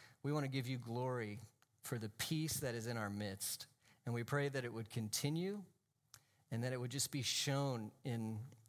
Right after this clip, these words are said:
in a zeal that we each have to obey you because you are so devoted to us, and that our peace would flourish.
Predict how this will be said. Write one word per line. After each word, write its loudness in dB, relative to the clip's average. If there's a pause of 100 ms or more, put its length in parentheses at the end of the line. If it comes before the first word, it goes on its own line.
(380)
in 2
a 2
zeal 2
that 2
we -6
each 0
have 2 (1040)
to 0
obey 0
you -2
because -4
you -4
are -2
so 0
devoted -2
to -8
us, -4 (640)
and -2
that 0
our 0
peace -4
would -6
flourish. -4